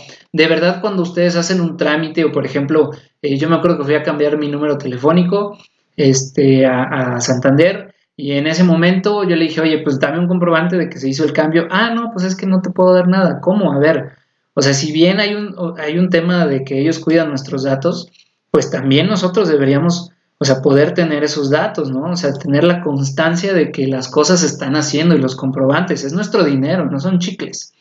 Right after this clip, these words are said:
Ahora, Raúl Torres Venegas y María de Lourdes Valdés Jiménez nacieron en Lagos de Moreno, Jalisco. Se casaron cuando ella tenía dieciséis, dieciséis años y él diecinueve.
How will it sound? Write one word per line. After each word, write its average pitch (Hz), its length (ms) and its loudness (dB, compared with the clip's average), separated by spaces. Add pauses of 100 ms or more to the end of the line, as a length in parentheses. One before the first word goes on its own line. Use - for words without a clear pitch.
(920)
Ahora, 170 580 2 (840)
Raúl 190 400 2
Torres 226 280 0
Venegas 208 540 -2
y 143 80 -6
María 143 300 2
de 156 100 6
Lourdes 156 300 2
Valdés 165 500 2
Jiménez 156 720 -2 (340)
nacieron 185 540 4
en 156 180 -2
Lagos 151 300 0
de 143 60 -2
Moreno, 135 360 -2
Jalisco. - 500 -10 (460)
Se - 180 2
casaron 160 480 0
cuando 139 220 -6
ella 143 160 0
tenía 139 260 -4
dieciséis, 139 520 -4
dieciséis 147 560 2
años 170 340 2
y 143 40 -2
él 139 80 0
diecinueve. 156 600 0